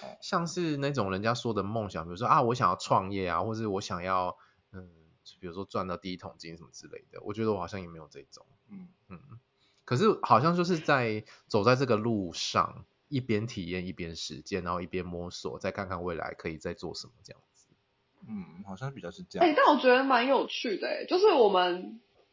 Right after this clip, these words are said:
Speaker 3: 访谈了几集，几个不同的伙-，朋友，然后我觉得大家好像也不是觉得有什么远大的梦想，或者是，“哦，我真的是要改变这世界”，或者是“我真的是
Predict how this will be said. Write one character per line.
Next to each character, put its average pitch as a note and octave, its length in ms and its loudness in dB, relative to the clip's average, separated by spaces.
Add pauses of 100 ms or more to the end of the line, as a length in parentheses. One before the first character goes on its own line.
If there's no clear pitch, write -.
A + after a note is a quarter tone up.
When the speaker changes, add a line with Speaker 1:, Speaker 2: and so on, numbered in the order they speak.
(160)
Speaker 3:
访 F#3 240 8
谈 E3 180 4
了 F#3+ 100 4
几 F3+ 200 -4
集， E3+ 320 -6
几 E3+ 200 -8
个 - 120 0
不 G#3 160 -2
同 F#3+ 160 0
的 A#3 80 0
伙-， - 260 -2
朋 D3 280 0
友， F3 180 0 (300)
然 G3 120 8
后 E4+ 240 6
我 G3+ 80 2
觉 G#3 140 4
得 B3+ 60 6
大 B3+ 160 8
家 A3 120 6
好 - 140 2
像 F#3+ 140 -2
也 - 40 -6
不 - 160 -18
是 - 540 -8 (800)
觉 F#3 180 6
得 F3 220 4
有 D#3 240 2
什 D#3+ 140 -8
么 G2 260 -8 (280)
远 E3+ 260 2
大 G#3+ 220 10
的 D#3+ 60 -2
梦 A3+ 300 4
想， - 180 -8 (320)
或 F#3+ 160 4
者 F#3+ 60 -4
是 D#3 100 -2
，“哦， A#3 120 12
我 G#3 100 6
真 D#4 120 2
的 C#4 140 4
是 D#4 240 2
要 D4+ 120 4
改 - 180 6
变 B3+ 180 4
这 B3 100 2
世 A#3+ 320 -6
界”， F#3+ 300 2
或 G#3 160 4
者 G3+ 60 0
是 A3 100 2
“我 F#3 120 4
真 A3 140 2
的 G3+ 120 0
是 G#3+ 320 -2